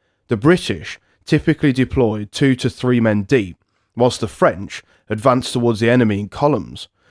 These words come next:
This meant the French could only level a small proportion of muskets at the enemy, whilst the British could bring all their muskets to bear. The French column,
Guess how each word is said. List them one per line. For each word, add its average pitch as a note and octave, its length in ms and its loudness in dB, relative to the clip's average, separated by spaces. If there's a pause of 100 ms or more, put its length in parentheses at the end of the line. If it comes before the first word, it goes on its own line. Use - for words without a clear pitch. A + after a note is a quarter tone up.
(240)
This F3 200 2
meant E3+ 160 2
the C3 80 -2
French A#2 480 0
could C3+ 120 0
only C#3 240 4
level B2 260 4
a A2+ 60 -2
small D3 360 2
proportion B2+ 580 -2
of A2 80 -2
muskets B2 520 -4
at G#2+ 80 -10
the A2+ 100 -2
enemy, G#2+ 360 0 (360)
whilst B2 220 2
the B2+ 60 4
British B2 520 0
could A2+ 160 -2
bring A#2 220 0
all - 260 2
their A#2 200 4
muskets A#2 460 -2
to A2 100 -6
bear. G#2+ 420 -4 (1160)
The B2 100 -2
French F3+ 380 0
column, B2 420 0